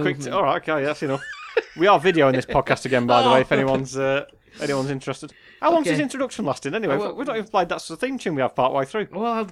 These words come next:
Speaker 2: I'll do it in a minute.
Speaker 1: Okay.
Speaker 2: This is, you know, and I'm getting thirsty.
Speaker 1: Yeah, well, we can get the beers in, can't we?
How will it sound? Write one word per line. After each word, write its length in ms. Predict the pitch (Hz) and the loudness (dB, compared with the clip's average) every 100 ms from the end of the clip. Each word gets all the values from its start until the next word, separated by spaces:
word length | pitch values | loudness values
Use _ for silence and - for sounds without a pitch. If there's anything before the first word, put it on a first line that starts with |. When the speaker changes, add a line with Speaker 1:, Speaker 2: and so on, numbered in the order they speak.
| 202 | -8
Speaker 2:
I'll 100 | 208 | -6
do 120 | 247 | -6
it 40 | |
in 60 | 226 | -6
a 40 | |
minute. 340 | 226 247 170 214 | -6 -6 -8 -8
Speaker 1:
Okay. 220 | - 185 - _ | -8 -8 -10 _
Speaker 2:
This 180 | - - | -18 -16
is, 140 | 175 | -12
you 80 | 208 | -8
know, 280 | 147 143 180 | -6 -6 -4
and 120 | 202 | -2
I'm 100 | 262 | 0
getting 180 | 220 160 | -2 -4
thirsty. 580 | 147 131 120 - 127 170 _ _ | -4 -6 -8 -12 -12 -12 _ _
Speaker 1:
Yeah, 220 | 185 233 254 - | -4 -4 -6 -12
well, 120 | 220 | -10
we 80 | 202 | -10
can 140 | - | -8
get 80 | 220 | -8
the 80 | 170 | -4
beers 240 | 214 214 | -2 -2
in, 120 | 170 220 | -2 -4
can't 180 | 247 185 | -6 -6
we? 140 | - | -10